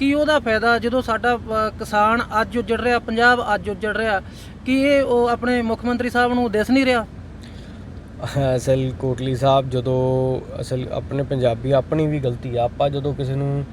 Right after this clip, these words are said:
Speaker 2: ਸਿਰੇ 'ਤੇ ਲਿਜਾਣ ਲੱਗਦੇ ਨਾ, ਜਮਾਂ ਟੌਪ 'ਤੇ ਲਾ ਕੇ ਬਿਠਾ ਦਈਦਾ।
Speaker 1: ਜੀ।
Speaker 2: ਇੰਨੀ ਸ਼ਕਤੀ ਆਪਾਂ ਇੱਕ ਬੰਦੇ ਨੂੰ, ਇੱਕ ਪਾਰਟੀ ਨੂੰ ਦੇ ਬੈਠੇ ਹਾਂ ਕਿ ਹੁਣ ਆਪਾਂ ਹੀ ਬੌਂਦਲੇ ਬੈਠੇ ਹਾਂ ਕਿ ਆਪਣੀ ਸੁਣਵਾਈ ਨਹੀਂ ਹੋ ਰਹੀ।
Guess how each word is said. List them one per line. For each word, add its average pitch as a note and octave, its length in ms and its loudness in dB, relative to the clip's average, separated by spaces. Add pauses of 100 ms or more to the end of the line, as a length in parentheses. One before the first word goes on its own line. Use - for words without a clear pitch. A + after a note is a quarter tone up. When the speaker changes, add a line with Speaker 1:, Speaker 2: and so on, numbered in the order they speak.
(340)
Speaker 2:
ਸਿਰੇ C#3 280 4
'ਤੇ C#3 140 0
ਲਿਜਾਣ C3 340 2
ਲੱਗਦੇ C3 180 0
ਨਾ, D#3+ 120 0
ਜਮਾਂ G#3+ 340 2
ਟੌਪ D3 380 2
'ਤੇ D#3 100 -2
ਲਾ C3+ 160 2
ਕੇ B2+ 100 -4
ਬਿਠਾ C3+ 300 -2
ਦਈਦਾ। G2+ 480 -8
Speaker 1:
ਜੀ। E3 60 -2
Speaker 2:
ਇੰਨੀ F#3 240 2
ਸ਼ਕਤੀ E3 420 -2
ਆਪਾਂ D3+ 300 4
ਇੱਕ D#3 160 -2
ਬੰਦੇ C#3 300 -2
ਨੂੰ, C#3+ 320 -2
ਇੱਕ C3+ 140 -10
ਪਾਰਟੀ C3 380 -2
ਨੂੰ C#3+ 180 -2
ਦੇ C3 160 0
ਬੈਠੇ B2+ 440 0
ਹਾਂ D#3+ 120 2 (540)
ਕਿ G#3+ 80 0
ਹੁਣ A3+ 140 6
ਆਪਾਂ A3+ 280 6
ਹੀ C4+ 60 6
ਬੌਂਦਲੇ G#3 360 2
ਬੈਠੇ F#3 260 2
ਹਾਂ G3 80 -2
ਕਿ G3 80 0
ਆਪਣੀ F3+ 260 0
ਸੁਣਵਾਈ C3+ 360 -2
ਨਹੀਂ A#2 120 -4
ਹੋ G#2 120 -6
ਰਹੀ। F#2 100 -8